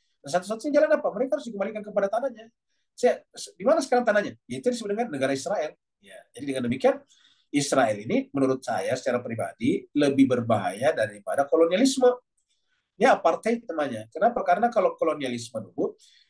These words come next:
kalau kolonialisme dulu tidak mengambil tanah kita, Inggris tidak mengambil Singapura, tidak mengambil Malaysia, Belanda tidak mengambil Indonesia, cuma membuat administrasi pemerintahan di atas kita.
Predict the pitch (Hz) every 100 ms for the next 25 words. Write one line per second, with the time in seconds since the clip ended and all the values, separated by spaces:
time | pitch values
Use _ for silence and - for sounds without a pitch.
0 | _ 160 202 202 185 185 185 180 180 226
1 | 302 226 151 135 123 123 117 107 - 220
2 | 190 - 135 135 220 269 202 139 135 131
3 | 131 131 - 123 113 185 196 147 110 117
4 | 117 110 113 120 165 165 147 117 _ _
5 | _ 123 139 233 262 135 123 123 120 113
6 | 104 147 196 165 - _ _ _ - 254
7 | 156 104 107 156 185 175 170 135 120 123
8 | 143 127 - 147 135 139 - - 113 -
9 | - 165 110 101 _ _ _ _ 160 139
10 | 135 120 117 92 - 143 147 107 98 92
11 | - 160 - 190 220 202 202